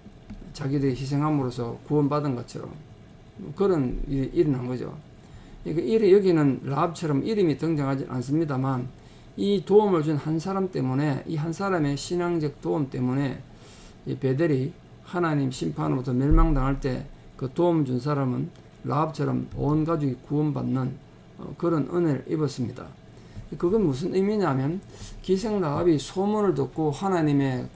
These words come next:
전능하심과 권위를 알았던 것처럼 이 사람 또한,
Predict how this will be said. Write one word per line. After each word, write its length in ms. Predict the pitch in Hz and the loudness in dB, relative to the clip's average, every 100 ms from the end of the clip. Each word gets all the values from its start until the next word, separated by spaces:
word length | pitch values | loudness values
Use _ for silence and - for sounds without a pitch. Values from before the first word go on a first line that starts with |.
| - | -6
전능하심과 1080 | 139 135 139 147 151 156 151 135 131 127 - | 0 2 2 2 0 0 0 2 0 -2 -4
권위를 400 | 131 156 160 143 | 0 2 0 -4
알았던 480 | - 151 151 - 131 | -4 -4 -4 -4 -6
것처럼 580 | 117 - - 170 160 - - - - - | -6 -10 -4 0 0 0 -10 -18 -18 -4
이 140 | 190 | -4
사람 340 | 196 214 190 147 | -2 -2 -2 0
또한, 420 | 147 131 139 | -2 0 -2